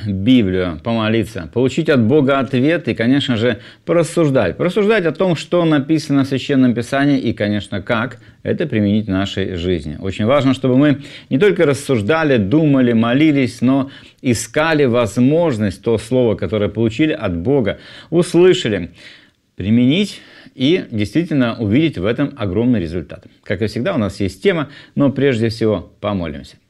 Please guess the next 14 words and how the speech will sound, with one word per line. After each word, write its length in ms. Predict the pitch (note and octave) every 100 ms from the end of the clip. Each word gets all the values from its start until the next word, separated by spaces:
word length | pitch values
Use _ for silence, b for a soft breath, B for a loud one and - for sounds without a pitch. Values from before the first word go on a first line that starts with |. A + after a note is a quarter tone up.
| -
Дорогой 340 | G#2 G#2 G2
Небесный 380 | F#2+ F#2 F2+ G2+
Отец, 360 | G2+ D3 C#3 - B B B B B -
во 160 | A2
имя 160 | C3+ C3+
Господа 340 | E3 F3+ D#3+
нашего 440 | D#3 D3+ C#3 C3 A#2+
и 180 | -
Спасителя 720 | A#2 - G#2 D3 B2 A2+ G#2+ -
Иисуса 500 | A#2 G#2 F#2+ - G#2+
Христа, 420 | G2 F2 F2+ F2+ F2
как 200 | F2+ -
Твой 220 | A2 B2+
народ, 340 | B2+ C#3 G#2+